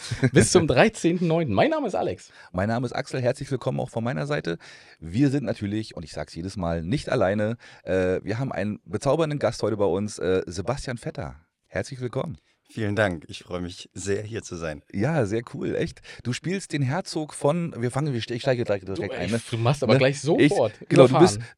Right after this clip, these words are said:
Speaker 1: Mit
Speaker 2: wir
Speaker 1: der
Speaker 2: sehen
Speaker 1: Kutsche.
Speaker 2: dich, wir sehen <laughs> dich von der Kutsche über, von der Kutsche, kurz einmal, kurz einmal längs mit, mit zwei Rädern drüber geraddert. Du bist Herzog Albrecht von Mecklenburg dieses Jahr bei uns im Stück. Oder bei uns, äh, nicht bei uns, aber im, <laughs> bei, im Stück. <laughs> Oh, ich bin,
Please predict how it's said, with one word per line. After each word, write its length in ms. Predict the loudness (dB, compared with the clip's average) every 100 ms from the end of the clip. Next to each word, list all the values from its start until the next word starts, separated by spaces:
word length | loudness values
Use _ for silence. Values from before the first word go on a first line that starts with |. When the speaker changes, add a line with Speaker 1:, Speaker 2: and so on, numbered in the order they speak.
| _ 0
Speaker 1:
Mit 80 |
Speaker 2:
wir 60 | 4
Speaker 1:
der 80 | 4
Speaker 2:
sehen 100 | 4
Speaker 1:
Kutsche. 160 | 2 0
Speaker 2:
dich, 140 | -4 -4 -2 4
wir 160 | 4
sehen 140 | 4 4
<laughs> 140 | 6
dich 100 | 4 -2
von 280 | 0 2
der 80 | 2
Kutsche 300 | 2 2 4
über, 200 | 4 4
von 140 | 2 2
der 100 | 4
Kutsche, 280 | 2 2 4
kurz 220 | 8 10
einmal, 260 | 10 8 6 -4 -2
kurz 140 | 2
einmal 200 | 8 8 8
längs 260 | 4 2
mit, 180 | -4 -4
mit 160 | -4 2
zwei 140 | 4
Rädern 200 | 6 6 4
drüber 240 | 4 2
geraddert. 380 | 4 4 4 2
Du 60 |
bist 160 | -2 2
Herzog 340 | 0 2 -4 -2
Albrecht 420 | -2 -2 -4 -8
von 160 | -8 -8
Mecklenburg 420 | -8 -8 -8 -6
dieses 280 | -8 -10 -6
Jahr 180 | -6 -4
bei 60 |
uns 180 | -6 -6
im 80 | -12
Stück. 240 | -12 -14 _ -20 -12
Oder 160 | -8 -6
bei 60 | -8
uns, 180 | -10
äh, 100 | -12 -14
nicht 200 | -14 -12
bei 80 |
uns, 240 | -8 -8 -8
aber 220 | -8 -8
im, 160 | -8 -6
<laughs> 160 | -6
bei, 260 | -4 -4 -6 -4
im 120 | -4
Stück. 180 | 0 0 0
<laughs> 80 | -2 4
Oh, 40 | 4
ich 80 | 4
bin, 320 | 2 2